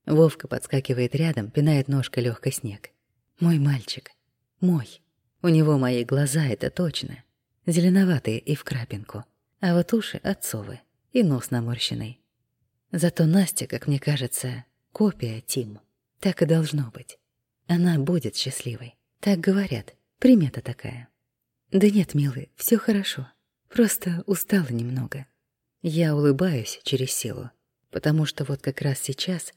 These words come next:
мне в сердце запускает мерзкие ледяные щупальца,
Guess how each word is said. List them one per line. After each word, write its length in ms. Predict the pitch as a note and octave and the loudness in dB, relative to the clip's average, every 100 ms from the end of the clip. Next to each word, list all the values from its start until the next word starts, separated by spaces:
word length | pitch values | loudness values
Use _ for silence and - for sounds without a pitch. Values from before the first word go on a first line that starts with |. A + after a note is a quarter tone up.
| _ | _
мне 220 | F#3 F3+ | -2 0
в 80 | D#3 | 0
сердце 340 | - F3+ - B2+ | 0 0 0 -2
запускает 600 | B2+ C3+ - D3 C3+ - | 0 -2 -2 0 0 2
мерзкие 460 | C#3+ C#3+ - A#2+ | 2 2 0 -2
ледяные 400 | A2+ A2 B2 A#2+ | -2 0 0 0
щупальца, 720 | A#2 - D#3+ A2+ - - - | -2 -4 -4 -4 -6 -8 -10